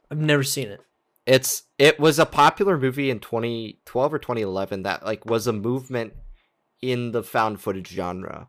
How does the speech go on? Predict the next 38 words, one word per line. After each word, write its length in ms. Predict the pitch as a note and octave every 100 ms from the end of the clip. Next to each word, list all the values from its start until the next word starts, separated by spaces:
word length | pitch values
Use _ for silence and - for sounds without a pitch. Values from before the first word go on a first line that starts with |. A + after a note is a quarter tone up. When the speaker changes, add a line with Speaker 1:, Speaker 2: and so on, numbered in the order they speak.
| _
Speaker 2:
where 560 | G#2+ A2 G#2+ G#2 G#2 -
these 260 | A#2+ A#2+
group 240 | - C#3 C#3
of 120 | C3
teens 400 | - C3 C3 -
try 220 | - A#2+
to 80 | A2+
throw 180 | - A2+
the 120 | F#2+
biggest 280 | A#2 A#2 -
party 220 | A#2 A2
they 160 | G#2+ F2+
ever 240 | G2+ A2+
can. 520 | F#2+ G#2 G2 G2 G#2+ - _ - - - _
And 240 | B2+ B2+ B2
it 120 | -
starts 300 | D#3+ D#3 D#3
out 300 | D3 D3 -
like 200 | A#2 -
a 80 | A2+
small 640 | - B2+ B2 B2 B2 F#2+ -
get 180 | A#2+ -
together, 480 | A#2 A2 G#2+ G#2+
but 340 | G#2 A#2+ G#2 -
one 220 | A#2 C3+
of 120 | D3
them 240 | C#3+ C#3 B2+
goes 220 | A#2+ A#2
off 200 | A2+ A2+
the 80 | G#2
rails 260 | G#2 G#2
by 100 | -
posting, 400 | G2 A2 G#2 A2
like, 160 | G2+ G2
an 120 | G2+ -
ad 320 | G2+ G2+ G2+
on, 220 | F#2+ F#2+
like, 340 | F#2 F2+ -